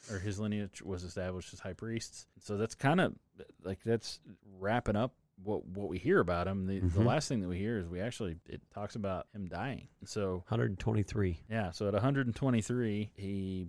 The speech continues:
Speaker 1: almost just, like, can see. They're probably, I would s-
Speaker 2: Over the next hill?
Speaker 1: I mean, <laughs> I would, I would say that they're on the hill.
Speaker 2: Yeah.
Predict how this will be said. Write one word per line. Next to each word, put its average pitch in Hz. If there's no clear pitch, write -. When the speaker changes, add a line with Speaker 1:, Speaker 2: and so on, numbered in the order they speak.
Speaker 1:
almost 127
just, 104
like, 92
can 98
see. 113
They're 107
probably, 95
I 139
would 143
s- 101
Speaker 2:
Over 98
the 95
next 101
hill? 113
Speaker 1:
I 110
mean, 110
<laughs> 92
I 113
would, 131
I 120
would 156
say 107
that 92
they're 104
on 120
the 92
hill. 98
Speaker 2:
Yeah. 127